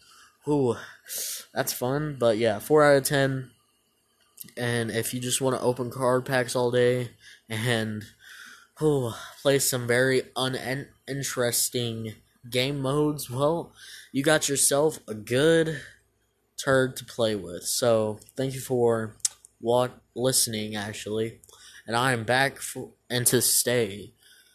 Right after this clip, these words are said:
And you can also, uh, if you're on Anchor,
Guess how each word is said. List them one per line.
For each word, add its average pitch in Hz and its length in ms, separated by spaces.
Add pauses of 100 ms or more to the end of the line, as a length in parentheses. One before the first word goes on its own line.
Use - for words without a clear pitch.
(180)
And 117 240
you 120 60
can 123 160
also, 120 580
uh, 107 240
if 113 140
you're 131 120
on 113 120
Anchor, 110 640